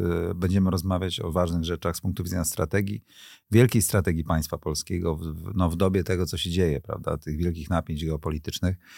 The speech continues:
I dzisiaj, e, e, ustaliliśmy sobie, że porozmawiamy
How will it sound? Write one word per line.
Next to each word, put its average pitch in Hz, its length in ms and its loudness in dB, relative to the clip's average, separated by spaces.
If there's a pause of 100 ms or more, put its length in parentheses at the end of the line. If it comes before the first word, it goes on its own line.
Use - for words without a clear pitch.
(360)
I 95 100 4
dzisiaj, 101 420 6 (160)
e, 87 280 2 (200)
e, 80 280 -2
ustaliliśmy 85 640 0
sobie, 82 320 0
że 80 140 -2
porozmawiamy 85 880 0